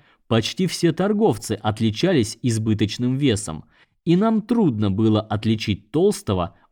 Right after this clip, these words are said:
от не очень толстого. Хорхе, продавец масок.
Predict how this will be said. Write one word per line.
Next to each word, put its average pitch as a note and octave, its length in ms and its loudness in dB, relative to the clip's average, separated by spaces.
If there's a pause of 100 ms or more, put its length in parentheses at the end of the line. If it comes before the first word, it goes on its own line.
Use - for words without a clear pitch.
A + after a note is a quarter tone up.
от A#3+ 260 0
не G#3 180 2
очень C3 440 2
толстого. F#2 720 -4 (1120)
Хорхе, A#2 760 -2 (640)
продавец A2 720 2
масок. F#2 580 -4